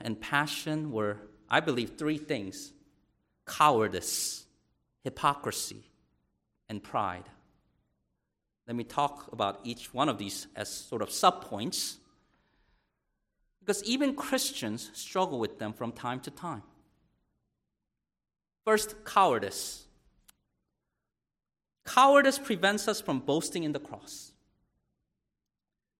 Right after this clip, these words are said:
Cowardice is the crux of the matter. Let me take a few minutes to make this connection. So as Paul was fulfilling his calling as the apostle to the Gentiles,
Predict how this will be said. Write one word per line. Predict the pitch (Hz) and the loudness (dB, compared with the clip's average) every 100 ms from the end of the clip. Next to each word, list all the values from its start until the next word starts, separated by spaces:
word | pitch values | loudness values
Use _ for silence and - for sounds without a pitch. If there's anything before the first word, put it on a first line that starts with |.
| - | -6
Cowardice | - 185 208 208 202 | 2 4 6 4 0
is | 139 - - - _ _ _ _ _ _ - | -2 -8 -12 -20 _ _ _ _ _ _ -16
the | |
crux | - 185 - - | 2 2 2 -2
of | 147 | -4
the | 139 | -4
matter. | 147 147 101 - - _ _ _ _ _ _ _ _ _ _ _ _ _ _ _ _ _ _ _ 143 | -2 -4 -6 -12 -20 _ _ _ _ _ _ _ _ _ _ _ _ _ _ _ _ _ _ _ 2
Let | 160 | 2
me | |
take | 202 165 | 4 0
a | |
few | - 202 | 0 2
minutes | 185 180 135 | 2 2 0
to | - | -2
make | 123 131 - | -4 -4 -4
this | 113 | -6
connection. | - 120 180 - - 151 - - _ _ _ _ _ _ _ _ _ _ _ _ _ _ _ _ - | -4 -2 -2 -4 -8 -10 -12 -20 _ _ _ _ _ _ _ _ _ _ _ _ _ _ _ _ 2
So | |
as | 160 | 2
Paul | - 220 233 | 8 10 10
was | 214 - | 8 2
fulfilling | 190 226 233 233 | 0 2 4 4
his | 220 180 | 0 -2
calling | - 196 196 202 196 | -2 0 2 0 -2
as | - 147 | -2 2
the | 147 | 2
apostle | 143 - 160 - 160 | 2 2 0 0 -8
to | 139 | -6
the | 120 | 0
Gentiles, | 151 220 - 110 143 - | 2 2 2 2 2 -2